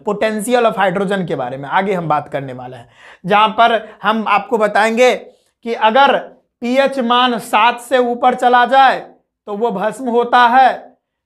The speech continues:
पीएच का मान सात से नीचे चला जाए तो वो अम्ल होता है, और पीएच का मान एकदम एग्जैक्ट सात आ जाए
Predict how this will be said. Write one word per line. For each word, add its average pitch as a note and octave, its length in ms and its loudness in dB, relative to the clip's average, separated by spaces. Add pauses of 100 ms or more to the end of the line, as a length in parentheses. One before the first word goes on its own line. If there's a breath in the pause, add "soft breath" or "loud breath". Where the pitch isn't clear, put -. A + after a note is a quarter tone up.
(180)
पीएच B3+ 340 -2
का B3+ 180 0
मान A#3+ 300 -2
सात A3+ 440 0
से B3+ 220 -2
नीचे A3+ 320 -2
चला B3 300 0
जाए A3+ 320 0
तो F#3 160 -10
वो F#3+ 120 -6
अम्ल G#3+ 360 -4
होता A#3 360 -4
है, A#3 320 -2 (280 loud breath)
और G#3 100 -4 (140)
पीएच C#4 380 -2
का B3 160 0
मान A#3 240 -2
एकदम C4 560 -2 (180)
एग्जैक्ट A#3+ 600 -2
सात A#3+ 440 -2
आ A#3 120 0
जाए G#3 300 0